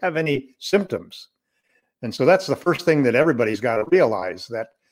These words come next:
in their statistics, when they compared China versus Italy, that clearly show that the age group that is most prevalent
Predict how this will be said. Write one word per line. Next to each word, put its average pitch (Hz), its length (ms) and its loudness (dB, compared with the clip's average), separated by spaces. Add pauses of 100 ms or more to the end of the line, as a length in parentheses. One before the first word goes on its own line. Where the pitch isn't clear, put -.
(280)
in 120 120 -4
their 143 140 2
statistics, - 720 -2
when 123 180 0
they 117 100 2
compared 123 680 2 (540)
China 135 560 2 (120)
versus 123 420 -4
Italy, 113 560 0 (680)
that 120 400 -4
clearly 170 400 4
show 165 360 6
that 127 220 0
the 123 160 -4
age 147 340 2
group 151 360 0
that 131 140 2
is 120 260 -2
most 139 560 0
prevalent 131 520 -2